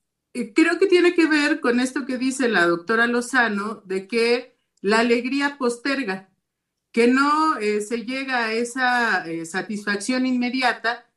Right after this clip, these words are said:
sino que va postergando. Entonces, eso es algo que tocan en este trabajo de la alegría en el psicoanálisis y, eh, que principalmente la alegría no es un concepto psicoanalítico, sino que es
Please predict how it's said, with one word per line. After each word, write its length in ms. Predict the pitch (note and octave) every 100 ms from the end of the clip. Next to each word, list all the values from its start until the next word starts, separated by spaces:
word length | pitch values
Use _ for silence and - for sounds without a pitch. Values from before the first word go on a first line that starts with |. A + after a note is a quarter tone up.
| _
sino 360 | - A#3+ A#3+ A#3
que 120 | A#3+
va 220 | A3 B3
postergando. 720 | C4 B3+ - A#3 A#3 B3+ A3+
Entonces, 540 | F3+ G#3+ A3+ C4 B3+ -
eso 200 | A3 C#4
es 140 | C4+
algo 260 | C4+ B3 A#3+
que 100 | A3+
tocan 480 | G#3 B3 A#3+ A#3+ A3+
en 140 | F3
este 220 | G3 G3+ A#3
trabajo 500 | A3 A3 A3 A3 G3+
de 140 | F3
la 400 | D#3+ D3+ D3+ - _ _
alegría 560 | F3+ G3 G#3 G#3+ A#3+ A#3+
en 120 | A#3+
el 100 | A3
psicoanálisis 1080 | G#3 A3+ A#3 B3 B3+ A3+ A3+ D#4 F#4+ F#4+ - _ _ _ _ _
y, 540 | C#4 D4+ D#4 E4+ - -
eh, 600 | G#3 G#3 G#3 G3+ G3+ _ _ _ _
que 380 | A#3+ A#3+ B3+ C4
principalmente 880 | - B3 A#3+ B3+ C4 D4 D4 C#4+ C#4+
la 80 | C4+
alegría 500 | G#3+ G3+ A3 B3+ B3
no 220 | A3+ A#3
es 160 | B3+ B3+
un 140 | C#4
concepto 560 | B3+ B3+ B3 C4 A#3+ B3
psicoanalítico, 1120 | A#3+ A#3+ A3 A3+ A#3+ B3+ A#3+ A#3+ - - G4 - _ _ -
sino 360 | A#3+ B3 A#3+
que 240 | B3 C4+ D4
es 200 | D#4